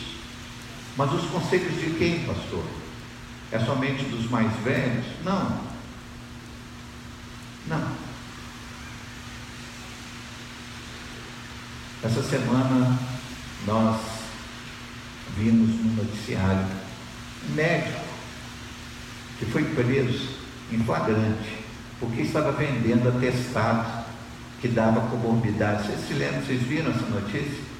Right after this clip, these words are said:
Né? Que dava atestado de comorbidade pra pessoa ir furar fila e se vacinar.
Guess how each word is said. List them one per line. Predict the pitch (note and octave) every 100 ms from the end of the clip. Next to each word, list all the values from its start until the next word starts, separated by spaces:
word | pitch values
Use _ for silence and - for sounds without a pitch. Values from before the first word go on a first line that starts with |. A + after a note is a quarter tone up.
| - - -
Né? | A#2 B2 B2 - -
Que |
dava | C3 C3 B2+
atestado | B2+ B2+ B2 - B2 B2+ B2 -
de | -
comorbidade | B2 A#2+ A#2+ A2+ A2+ A2+ B2+ A#2 A2+ G2
pra | A#2+
pessoa | A2+ B2+ B2 C#3+
ir | C3 D3+ E3+ D#3+
furar | D3+ C3+ C#3 -
fila | C3+ D3+ D3+
e |
se | -
vacinar. | D3 C#3 C#3+ C#3+ C#3 C#3+ - A#2+ -